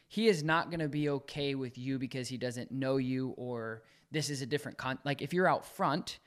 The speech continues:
or maybe you're walking by your neighbor's house and he's like, "Hey, Ace, how are you, buddy?" And he's like, "Ah, cool, what's going on?" And they're fine, 'cause this happens all the time. Where you could say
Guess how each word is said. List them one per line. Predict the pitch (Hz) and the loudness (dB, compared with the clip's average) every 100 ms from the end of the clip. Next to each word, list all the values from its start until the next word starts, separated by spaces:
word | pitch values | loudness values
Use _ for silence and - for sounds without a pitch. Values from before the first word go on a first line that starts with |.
| - _ _ _ _ | -20 _ _ _ _
or | 151 147 | 4 6
maybe | 156 160 160 | 6 4 4
you're | 156 143 | 4 6
walking | 143 147 147 | 6 4 0
by | 131 127 | 2 2
your | 131 127 | 2 4
neighbor's | 202 240 156 - | 4 4 2 0
house | 120 117 147 143 | 2 2 0 -2
and | 151 | -2
he's | 170 | 0
like, | 185 214 | 0 0
"Hey, | 302 294 285 | 0 2 4
Ace, | 285 233 | 2 0
how | 277 285 | -2 0
are | 285 | 2
you, | 277 | 2
buddy?" | 233 254 285 | 2 2 2
And | 226 | 0
he's | 190 190 | 0 -2
like, | - - | -4 -6
"Ah, | - 311 302 277 240 | -2 0 0 -4 -6
cool, | - 330 277 | -8 -4 -2
what's | 262 | -2
going | - 254 254 | -2 -2 0
on?" | 202 | 0
And | 156 | 0
they're | 131 | -2
fine, | - 214 190 120 | -2 -2 0 -4
'cause | 151 | -6
this | 185 | -2
happens | 185 156 151 | -2 -2 -2
all | 131 | -4
the | 110 | -4
time. | 139 113 - - - - - - - | -4 -4 -4 -14 -20 -20 -20 -20 -2
Where | 170 | 0
you | 160 180 | 2 2
could | 214 220 | 0 -2
say | - 165 139 135 135 | 0 2 4 2 0